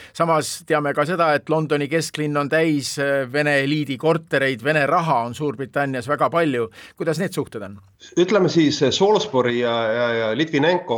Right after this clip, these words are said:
Speaker 2: afäärid ja samamoodi, eh, valimiste sekkumine, et see ei ole päris ära unustatud. Vähemalt mitte siis, eh, Whitehalli, eh, ametkondades. Tavainimesele tõenäoliselt mitte, et tõesti see on nagu lääne ühiskonnas ju laiemalt.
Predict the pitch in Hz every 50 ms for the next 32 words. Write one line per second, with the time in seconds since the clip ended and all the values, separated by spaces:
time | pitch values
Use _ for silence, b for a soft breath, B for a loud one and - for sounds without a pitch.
0 | 113 117 113 - 135 131 131 127 127 117 104 - 123 117 113 113 113 110 - 139
1 | 139 139 135 139 139 139 135 135 123 123 123 120 120 117 113 - _ _ _ _
2 | _ _ - 113 113 113 107 107 143 160 160 147 127 117 - - - 170 170 170
3 | - 123 113 113 113 113 107 104 104 - - - 160 156 147 139 147 170 175 160
4 | 135 120 113 120 151 151 151 135 117 147 139 139 131 117 120 110 - - - -
5 | - _ _ _ _ _ 147 165 175 165 135 120 107 104 127 151 160 165 - _
6 | - 107 - - 117 107 107 107 104 - - 107 107 107 120 139 156 151 151 156
7 | - - 117 110 110 110 107 107 110 110 110 110 107 107 110 131 151 156 123 -
8 | - - 113 110 107 101 - 90 - - - - _ _ _ - 175 202 208 190
9 | 170 165 160 160 143 123 143 139 139 135 135 123 - - _ 180 190 185 143 123
10 | 143 175 208 190 - - - 90 - - - - 104 - - 170 180 175 180 131
11 | 110 120 120 120 120 113 - 123 123 131 147 151 147 143 151 151 147 147 - 117
12 | 110 107 101 123 131 151 160 147 123 107 107 107 101 -